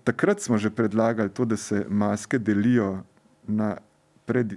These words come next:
ne vem, na vhodih v javne stavbe, vsaj pred bolnicami, vsaj pred, eh, pred, na javnem prevozu, na postajališčih. To je bil eden od predlogov. Nič.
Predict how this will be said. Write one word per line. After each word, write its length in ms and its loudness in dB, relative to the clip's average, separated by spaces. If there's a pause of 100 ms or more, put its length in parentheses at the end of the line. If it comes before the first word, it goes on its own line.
(120)
ne 380 -4
vem, 200 -2
na 160 -2
vhodih 420 0
v 140 0
javne 280 0
stavbe, 480 -8
vsaj 400 -4
pred 200 -2
bolnicami, 560 -2 (260)
vsaj 300 0
pred, 200 -2 (720)
eh, 340 -6 (480)
pred, 260 -2
na 220 0
javnem 360 2
prevozu, 440 -4
na 180 0
postajališčih. 800 -2
To 120 -4
je 60 0
bil 100 2
eden 200 0
od 100 -4
predlogov. 540 -4 (280)
Nič. 520 0